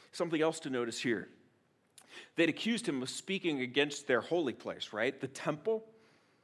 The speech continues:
As if the temple was the only place where God resided. This is the one, the sacred space. It's this place that matters.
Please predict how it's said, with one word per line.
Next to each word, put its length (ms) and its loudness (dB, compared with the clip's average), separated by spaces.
As 140 6
if 220 4
the 80 10
temple 680 4
was 140 0
the 140 2
only 380 10
place 480 6
where 240 6
God 400 8
resided. 540 8
This 200 4
is 140 0
the 160 4
one, 360 8
the 120 4
sacred 560 6
space. 460 4
It's 220 0
this 300 2
place 540 6
that 180 4
matters. 580 8